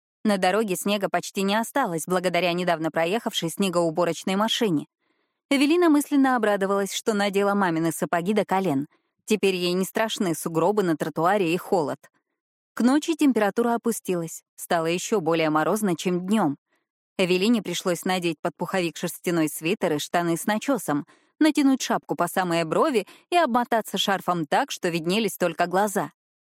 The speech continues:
О перчатках в этот раз она не забыла. Возможно, со стороны Эвелина выглядела нелепо и походила на полярника, но в таком виде ей было тепло,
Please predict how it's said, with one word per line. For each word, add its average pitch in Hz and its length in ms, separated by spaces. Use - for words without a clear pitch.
О 262 80
перчатках 214 600
в - 20
этот 330 240
раз 320 220
она 190 200
не 180 140
забыла. 156 480
Возможно, 180 480
со 180 160
стороны 175 540
Эвелина 170 340
выглядела 180 420
нелепо 208 440
и 151 120
походила 180 460
на 190 140
полярника, 214 600
но 370 140
в - 60
таком 262 340
виде 302 260
ей 247 200
было 233 240
тепло, 185 400